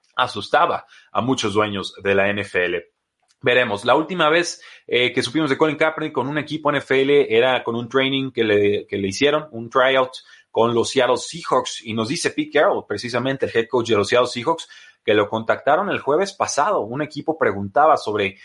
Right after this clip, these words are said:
el workout que tuvo Colin Kaepernick con ellos en dos mil diecisiete. Según Pete Carroll, ustedes decidan si le creen o no, eh, nos dice que lamenta no haber firmado a Colin Kaepernick en dos mil diecisiete.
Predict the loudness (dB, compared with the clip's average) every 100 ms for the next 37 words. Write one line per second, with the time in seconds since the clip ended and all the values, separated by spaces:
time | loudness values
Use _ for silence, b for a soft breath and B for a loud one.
0 | B B 0 4 4 4 0 -2 -6 -4
1 | 0 0 2 2 2 0 0 -2 -6 -4
2 | -2 0 -2 -4 -6 -4 -4 -4 -8 -6
3 | -4 -2 -4 -8 -16 -10 -8 -8 -10 -8
4 | -10 -10 -16 -18 b b -8 0 0 2
5 | -2 2 4 4 0 -10 _ -8 -2 0
6 | -2 -4 -2 -2 -2 -4 0 0 -2 0
7 | 2 4 2 0 -16 B B B 0 2
8 | 0 0 0 0 -4 -2 0 2 2 2
9 | 0 0 -2 -4 0 0 0 2 4 4
10 | 2 -2 0 2 4 2 -2 -2 2 2
11 | 0 -6 -2 -2 -2 -4 -2 -2 -4 -10
12 | -8 -2 -2 -2 -2 2 2 0 -6